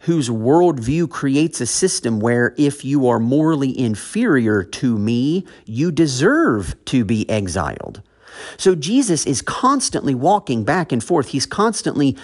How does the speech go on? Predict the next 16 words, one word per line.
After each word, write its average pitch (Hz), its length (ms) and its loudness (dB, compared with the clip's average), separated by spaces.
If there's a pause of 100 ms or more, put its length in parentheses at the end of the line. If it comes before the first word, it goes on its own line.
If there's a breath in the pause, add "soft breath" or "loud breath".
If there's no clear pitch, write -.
(280 loud breath)
who 240 200 2
he 220 320 0
is, 104 420 0 (240 loud breath)
what 110 400 0
he 135 280 -6
does 95 920 0 (300 loud breath)
is 139 220 2
both 113 480 0 (100)
an 120 140 0
exhilarating 113 1120 0
joy 143 640 2
for 139 260 -4
some 71 720 -6 (520 soft breath)
and 135 300 2
an 123 160 2
indictment 104 920 -2